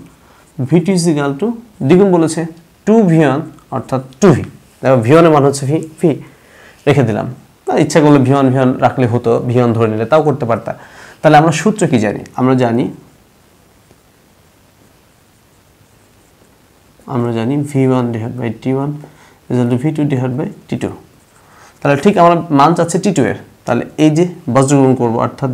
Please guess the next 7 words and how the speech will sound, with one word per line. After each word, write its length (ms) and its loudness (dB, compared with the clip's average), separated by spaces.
দেখো 160 -6
ভি 120 4
ওয়ান 180 2
টি 160 2
টু, 100 2
টি 140 0
ওয়ান 120 4